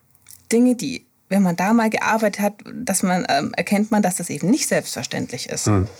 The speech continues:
Speaker 2: Was war der erste Einsatz, den Sie gemacht hatten?
Speaker 1: Ja, mein erst-, mein erster Auslandseinsatz war in Ghana gewesen, tatsächlich.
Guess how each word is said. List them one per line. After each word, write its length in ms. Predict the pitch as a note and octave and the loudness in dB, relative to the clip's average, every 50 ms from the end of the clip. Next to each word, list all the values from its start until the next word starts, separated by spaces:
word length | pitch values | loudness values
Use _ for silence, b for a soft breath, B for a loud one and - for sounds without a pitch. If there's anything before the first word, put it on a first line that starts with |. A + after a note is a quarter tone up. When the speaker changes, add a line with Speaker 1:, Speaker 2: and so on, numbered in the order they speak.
| B B B B B B B - - | B B B B B B B -12 -4
Speaker 2:
Was 260 | - B2 C#3+ D3 - | -2 0 2 2 2
war 120 | - C#3+ F#3 | 2 0 2
der 120 | F#3+ F3 | 2 2
erste 260 | D3+ D3 - - E3 | 0 0 0 0 0
Einsatz, 300 | C3 A#2+ A#2+ A#2+ A2+ - | 2 2 2 2 0 0
den 120 | - A#2 G#2+ | 0 0 0
Sie 80 | G#2 | 2
gemacht 300 | G2 G2 F#2 E2+ E2+ - | 2 2 2 0 0 -2
hatten? 220 | - E2 E2 - G#2+ - | -4 -4 -4 -4 -2 0
Speaker 1:
Ja, 120 | F#3+ G#3 | 2 2
mein 120 | A3+ A3+ | 2 2
erst-, 300 | - - G#3+ A3 - - - | 2 0 -2 -2 -4 -4 -4
mein 200 | F#3+ G3 - - | -2 -2 0 0
erster 260 | - G#3 - A3+ - | -2 -2 -2 -2 0
Auslandseinsatz 640 | - G#3 - G#3+ G#3 - - G3 G3+ G3 F#3 - | 0 0 0 0 0 0 0 0 -2 -2 -2 -2
war 80 | G3 F3 | -4 -2
in 80 | F3+ F3+ | -2 -2
Ghana 360 | F3 - C#3+ D3 D3+ D3 D3 | -2 -2 -2 -2 -2 -4 -6
gewesen, 420 | C#3+ D3+ - - D#3+ D#3+ - D#3+ D#3+ | -6 -6 -8 -8 -8 -8 -8 -8 -8
tatsächlich. 600 | - E3 - - - D#3+ - - E3 D#3+ - | -8 -10 -8 -8 -10 -8 -8 -8 -8 -8 -10